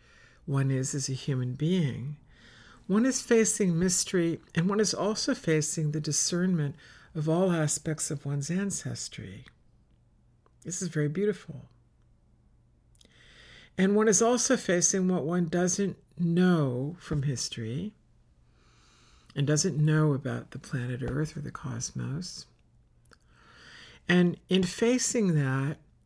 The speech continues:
and calling God forward in that, God will answer you every breath, every moment, everywhere, always.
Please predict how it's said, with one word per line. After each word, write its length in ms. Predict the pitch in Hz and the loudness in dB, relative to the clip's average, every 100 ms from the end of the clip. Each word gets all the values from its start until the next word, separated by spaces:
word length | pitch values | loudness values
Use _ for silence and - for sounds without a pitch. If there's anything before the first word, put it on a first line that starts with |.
| _ - | _ 0
and 160 | 156 | 0
calling 500 | - - 196 208 208 | -2 -2 0 2 0
God 380 | 185 160 156 156 | 0 0 0 -2
forward 640 | - - 202 208 208 156 | -4 -6 0 2 2 -2
in 180 | 131 120 | -2 -4
that, 380 | 113 101 120 151 - _ _ _ _ _ _ _ | -4 -6 -6 -8 -10 _ _ _ _ _ _ _
God 400 | - 135 139 156 | -2 0 2 0
will 220 | 170 165 | -2 -4
answer 560 | - 156 190 185 - 156 | -2 -2 -2 -2 -2 -4
you 320 | 120 110 - - _ _ _ _ _ _ _ _ _ - | -4 -8 -14 -20 _ _ _ _ _ _ _ _ _ 0
every 640 | 151 156 170 170 165 180 - | 2 2 0 0 0 -2 -8
breath, 440 | - 135 113 117 - - - - _ _ _ _ _ _ _ _ _ _ _ _ _ _ _ _ _ - | -6 -4 -4 -10 -16 -20 -20 -20 _ _ _ _ _ _ _ _ _ _ _ _ _ _ _ _ _ -2
every 460 | 143 160 160 175 - | -2 0 -2 -2 -4
moment, 760 | 139 135 127 120 - - - _ _ _ _ _ _ _ _ _ _ _ - | -2 -2 -4 -6 -12 -18 -20 _ _ _ _ _ _ _ _ _ _ _ -6
everywhere, 720 | 185 208 180 - - 131 - _ - | -4 -2 -4 -4 -8 -12 -16 _ -12
always. 840 | 208 214 160 135 135 131 - - | -6 -4 -4 -8 -12 -14 -12 -14